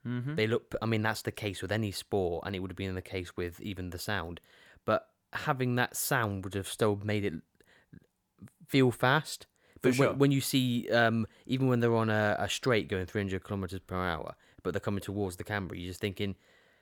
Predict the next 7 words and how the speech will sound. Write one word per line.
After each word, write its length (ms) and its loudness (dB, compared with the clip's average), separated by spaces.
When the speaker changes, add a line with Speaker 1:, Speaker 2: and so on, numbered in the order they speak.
Speaker 2:
"That 260 -8
doesn't 380 -4
look 220 -4
quick." 500 -6
Speaker 1:
I 120 4
remember 380 0
be-, 240 -4